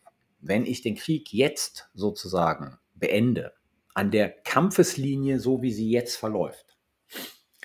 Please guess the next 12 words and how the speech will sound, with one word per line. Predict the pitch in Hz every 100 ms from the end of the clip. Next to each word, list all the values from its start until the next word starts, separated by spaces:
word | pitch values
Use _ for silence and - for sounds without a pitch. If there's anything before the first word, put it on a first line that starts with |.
| - - - _ _ _ _ _
hab | - -
ich | 131 -
keine | - 202 233
Garantie, | 175 139 123 - 87 123 170 - _ _ -
dass | -
in | 113
vier | - 214
Jahren | 123 101
das | 107
Ganze | 123 120
wieder | 120 110
ausbricht, | 190 - 90 127 -